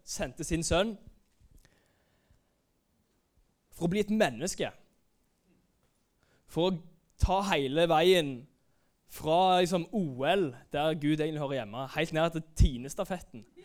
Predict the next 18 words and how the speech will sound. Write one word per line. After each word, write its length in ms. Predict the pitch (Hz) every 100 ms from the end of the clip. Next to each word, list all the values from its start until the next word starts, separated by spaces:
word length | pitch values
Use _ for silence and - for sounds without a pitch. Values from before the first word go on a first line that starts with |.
| - - -
der 180 | 156 170
meg 240 | 165 196
og 80 | 180
deg 200 | 180 190
hører 240 | 165 151
hjemme. 220 | 123 135 131 - - - - - - -
Det 140 | 165 220
var 80 | 214
det 60 |
som 80 | 214
skjedde 300 | - 170 160
i 80 | 175
jula. 320 | 175 190 113 - _ - - - - - - _ - - - _ _ - 494 _ _ _ _ 415 392 _ _ _ _
Og 140 | - 180
så 80 |
tar 380 | 214 - 208 233
faktisk 460 | 240 240 208 151 143
Gud 400 | 185 240 175